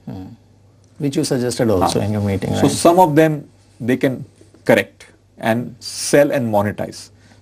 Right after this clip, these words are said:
Speaker 2: So इससे सा-, with these fiscal deficit का जो गैप है, भर सकते हैं।
Speaker 1: Right। But do you see it happening? Listing of L I C?
Speaker 2: Listing of L I C not in the first year,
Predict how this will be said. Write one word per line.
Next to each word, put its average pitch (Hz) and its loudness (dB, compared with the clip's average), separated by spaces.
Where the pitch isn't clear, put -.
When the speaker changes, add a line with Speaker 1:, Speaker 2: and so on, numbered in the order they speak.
Speaker 2:
So 151 2
इससे 175 4
सा-, 180 0
with 131 0
these 233 6
fiscal 170 2
deficit 147 2
का 151 2
जो 127 2
गैप 127 2
है, 92 -6
भर 107 0
सकते - -10
हैं। - -20
Speaker 1:
Right। 98 -18
But 127 -4
do 147 4
you 143 -2
see 185 2
it 165 -8
happening? 170 -2
Listing 143 0
of 131 2
L 123 4
I 120 -4
C? - -2
Speaker 2:
Listing 233 4
of 185 0
L 185 6
I 185 4
C 202 -2
not 160 4
in 180 -2
the 156 4
first 120 0
year, 104 0